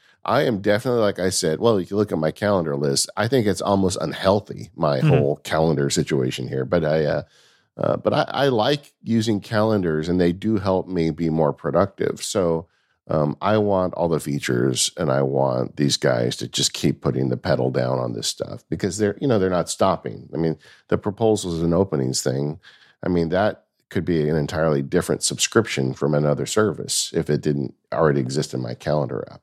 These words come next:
Speaker 1: And, um, and, and the other thing about it, eh, I sound like I'm selling for them, but I'm not. I just, you know, I like the app, but they do it locally. They, they don't put your calendar in their cloud, you know, like
Speaker 2: Mm-hmm.
Speaker 1: a lot of services do. So there's kind of a privacy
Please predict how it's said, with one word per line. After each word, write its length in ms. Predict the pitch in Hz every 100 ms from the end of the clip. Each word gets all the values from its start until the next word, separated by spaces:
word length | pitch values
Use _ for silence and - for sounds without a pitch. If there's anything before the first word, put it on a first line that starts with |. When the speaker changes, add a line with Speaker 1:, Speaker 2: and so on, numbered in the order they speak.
| _
Speaker 1:
And, 260 | - 76 69
um, 280 | 64 - - _ _ _ _
and, 140 | - 107
and 160 | 113 104
the 80 | 104
other 160 | 107
thing 200 | 92 90
about 420 | 71 67 73 76 69
it, 240 | 60 - _
eh, 140 | 60 - - -
I 220 | 78 78
sound 260 | - - 64
like 160 | 67
I'm 120 | 53
selling 420 | 58 - 60 62 60
for 180 | -
them, 220 | 50 - 65
but 180 | 64 -
I'm 160 | 107 90
not. 320 | 80 58 - _
I 100 | 87
just, 240 | 78 73 -
you 60 | 71
know, 80 |
I 120 | 62 67
like 260 | 65 67
the 120 | 65
app, 200 | 69 60
but 180 | - 76 - _ _ _
they 180 | 98 95
do 140 | 92
it 100 | 80
locally. 600 | 65 73 - 58 58 64 -
They, 140 | - -
they 120 | 92
don't 240 | 87 85 -
put 160 | 101
your 100 | 67
calendar 560 | 71 - 67 67 69 65 -
in 100 | 73
their 140 | 53
cloud, 500 | - - 52 53 - - _
you 80 | -
know, 120 | 69
like 120 | 62 -
Speaker 2:
Mm-hmm. 60 |
Speaker 1:
a 40 | 57
lot 180 | 58 58
of 100 | 58
services 480 | - 55 50 57
do. 200 | - 67
So 260 | 62 69 64
there's 240 | 62 67
kind 220 | - - 65
of 60 |
a 40 | 53
privacy 640 | - 71 65 65 - 52